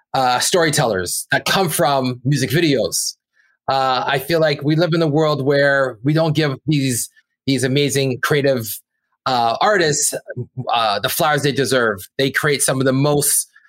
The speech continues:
uh, impactful, uh, content on the planet that gets a lot of eyeballs on it. And coming from the world of music video,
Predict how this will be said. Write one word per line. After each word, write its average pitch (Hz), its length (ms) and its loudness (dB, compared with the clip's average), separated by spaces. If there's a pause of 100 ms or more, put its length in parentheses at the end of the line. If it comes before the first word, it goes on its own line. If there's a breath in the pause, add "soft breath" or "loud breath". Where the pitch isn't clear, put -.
(240 loud breath)
uh, 120 380 0
impactful, 147 960 0 (340)
uh, 120 320 0
content 165 640 0
on 139 140 0
the 123 100 -2
planet 180 600 -2 (300)
that 143 120 0
gets 156 180 -2
a 127 60 0
lot 156 240 2
of - 40 0
eyeballs 147 640 2
on 113 260 0
it. 113 220 -2
And 127 380 0 (240)
coming 220 200 0
from 170 200 0
the 156 100 4
world 135 320 2
of 120 160 0
music 123 260 -2
video, 120 540 0